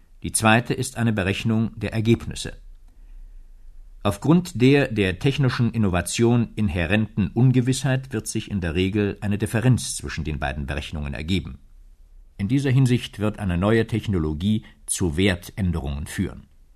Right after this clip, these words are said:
Unser Zeitalter ist charakterisiert durch die bewusste Förderung von technologischem Wandel.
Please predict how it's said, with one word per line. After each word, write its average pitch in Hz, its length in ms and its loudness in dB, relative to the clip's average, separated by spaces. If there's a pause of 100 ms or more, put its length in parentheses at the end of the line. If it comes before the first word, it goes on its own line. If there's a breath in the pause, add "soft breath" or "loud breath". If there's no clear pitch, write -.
(1700)
Unser 120 220 4
Zeitalter 143 640 -2
ist - 220 -8
charakterisiert 113 960 0
durch 107 200 0
die 98 200 -2
bewusste 113 560 -2
Förderung 98 600 0
von 87 200 -4
technologischem 80 720 -4
Wandel. 71 400 -6